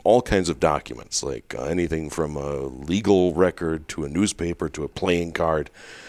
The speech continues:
So the tax was built in. It's sort of like if you buy a pack of cigarettes or something like that today, there's a stamp on the bottom.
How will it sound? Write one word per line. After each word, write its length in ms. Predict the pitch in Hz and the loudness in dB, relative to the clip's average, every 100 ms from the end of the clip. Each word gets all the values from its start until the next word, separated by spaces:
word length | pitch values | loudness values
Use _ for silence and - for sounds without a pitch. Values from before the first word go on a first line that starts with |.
| - - - | -20 -20 -4
So 120 | 131 | 0
the 100 | 110 | 2
tax 320 | - 139 - | 4 4 4
was 100 | 180 | 0
built 380 | - 104 92 - | 4 4 4 2
in. 300 | 95 69 - | -2 -2 -8
It's 140 | 76 | -4
sort 160 | - 131 | 6 8
of 80 | 123 | 8
like 160 | 113 | 6
if 140 | 98 - | 4 -2
you 60 | |
buy 320 | 87 87 87 85 | 0 2 4 2
a 200 | 80 76 | 0 0
pack 240 | 95 82 | 0 0
of 80 | 71 | 0
cigarettes 420 | 104 95 85 - | 2 4 4 4
or 60 | 78 | 0
something 340 | 85 80 76 | 0 -2 -2
like 140 | 73 67 | -2 0
that 160 | 82 | 0
today, 160 | - 80 | 2 -2
there's 180 | 76 65 | -2 -2
a 40 | |
stamp 400 | - 87 87 87 | -2 2 2 2
on 100 | 82 | 0
the 80 | 76 | 0
bottom. 460 | 80 80 78 78 | 2 4 4 -2